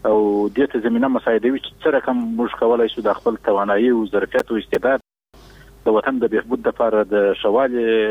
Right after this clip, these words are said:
دپاره او د پرمختګ دپاره په کار واچوو. البته په دې اړه باندې ډېر ښه لاسته راوړنې هم، ا، د زموږ زیاتره ملګري لري. نو خلاصه ډول ویلی شو چې زمینه د کار، ا، ډېره د،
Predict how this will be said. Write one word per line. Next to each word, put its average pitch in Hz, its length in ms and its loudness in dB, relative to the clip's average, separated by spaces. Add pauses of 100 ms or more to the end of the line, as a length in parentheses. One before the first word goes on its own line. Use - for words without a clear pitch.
(440)
دپاره 104 360 0
او 101 100 0
د 98 80 -4
پرمختګ 98 440 -2 (160)
دپاره 107 480 0 (420)
په 107 300 0
کار 120 260 0
واچوو. 92 360 -6 (360)
البته 110 380 -2 (500)
په - 120 -4
دې 127 140 2 (760)
اړه 123 120 0
باندې 113 260 -2 (260)
ډېر 120 200 0
ښه 117 480 0
لاسته 107 240 -2
راوړنې 120 400 0
هم، 117 280 -6
ا، 101 280 0
د 101 80 -4 (200)
زموږ 107 180 -2 (800)
زیاتره 117 560 0 (140)
ملګري 107 400 -2
لري. 98 160 -2 (480)
نو 127 140 2
خلاصه 131 380 0
ډول 165 180 0
ویلی 160 380 2
شو 156 60 -10
چې 139 580 -2
زمینه 139 340 0
د 127 200 -4
کار، 139 200 0
ا، 120 360 2
ډېره 135 340 2 (400)
د، 127 40 0